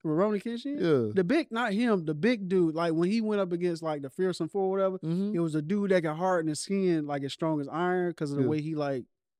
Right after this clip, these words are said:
Speaker 1: tensed his body up.
Speaker 2: Yeah.
Speaker 1: And then they had a dude that could spin the blade real fast that was later.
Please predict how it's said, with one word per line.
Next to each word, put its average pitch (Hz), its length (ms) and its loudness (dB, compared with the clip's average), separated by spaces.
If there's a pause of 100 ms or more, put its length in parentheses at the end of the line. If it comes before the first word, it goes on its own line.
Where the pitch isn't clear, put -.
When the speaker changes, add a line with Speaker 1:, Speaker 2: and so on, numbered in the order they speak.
(540)
Speaker 1:
tensed 185 280 0
his 151 140 0
body 175 420 4
up. 175 200 2
Speaker 2:
Yeah. 143 160 4
Speaker 1:
And - 80 6
then 165 120 4
they 165 60 2
had 165 160 2
a 147 40 -8
dude 160 200 0
that 151 100 0
could 135 140 -6
spin 170 260 0
the 151 80 0
blade 160 380 0
real 156 180 -2
fast 156 360 -2
that 147 100 -4
was 135 140 -8
later. 143 500 -2